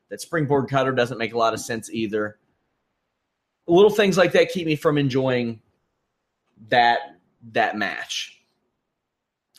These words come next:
Uh, however, I really enjoyed, uh, Zack Sabre Junior against Juice Robinson. This Juice Robinson was going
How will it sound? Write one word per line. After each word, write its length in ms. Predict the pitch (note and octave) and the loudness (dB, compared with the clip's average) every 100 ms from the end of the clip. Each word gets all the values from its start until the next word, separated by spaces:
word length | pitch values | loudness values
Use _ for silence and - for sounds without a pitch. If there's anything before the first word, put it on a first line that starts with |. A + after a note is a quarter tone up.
| - | -4
Uh, 200 | A#2+ A2+ | -2 0
however, 440 | C#3 D3+ E3+ C3+ | 2 2 4 2
I 60 | A#2+ | 2
really 480 | A2 B2+ F#3 D#3+ | 0 0 0 0
enjoyed, 440 | B2 A#2 B2+ A#2 A2+ | 0 -2 0 0 0
uh, 160 | G#2+ | -2
Zack 300 | G#2 A#2+ A#2 | 0 0 -2
Sabre 260 | - B2+ A2 | -2 -4 -4
Junior 320 | G2 B2 B2+ | -4 -4 -4
against 340 | G2+ G#2 G#2 - | -6 -6 -10 -8
Juice 220 | A#2 - | -8 -2
Robinson. 500 | A2+ A#2 G2+ G2 E2+ - _ _ _ _ _ _ _ _ _ _ _ _ _ _ _ _ | 0 0 -2 -10 -14 -18 _ _ _ _ _ _ _ _ _ _ _ _ _ _ _ _
This 380 | F#3+ G3 C4+ G#3 A#3+ F3 | -10 -4 -4 -2 0 2
Juice 240 | E3+ C4+ | 4 4
Robinson 360 | G#3+ F3+ E3+ D3+ | 6 4 4 -2
was 80 | B2+ | 2
going 300 | D3 C#3 | 2 2